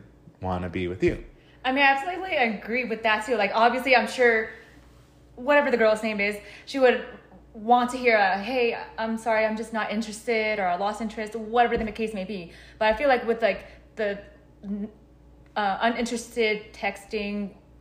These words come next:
Speaker 2: no short answers, that's, like, actions speak louder than words.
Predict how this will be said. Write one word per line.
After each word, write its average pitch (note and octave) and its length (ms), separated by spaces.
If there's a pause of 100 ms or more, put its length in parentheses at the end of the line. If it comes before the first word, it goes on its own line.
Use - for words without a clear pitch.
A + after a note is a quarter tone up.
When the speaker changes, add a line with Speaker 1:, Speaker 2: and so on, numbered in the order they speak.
(240)
Speaker 2:
no G#3 440
short G#3+ 320
answers, G#3 500 (220)
that's, G#3 220
like, F#3+ 200 (160)
actions G3 420
speak - 260
louder F#3 220
than F3+ 180
words. - 600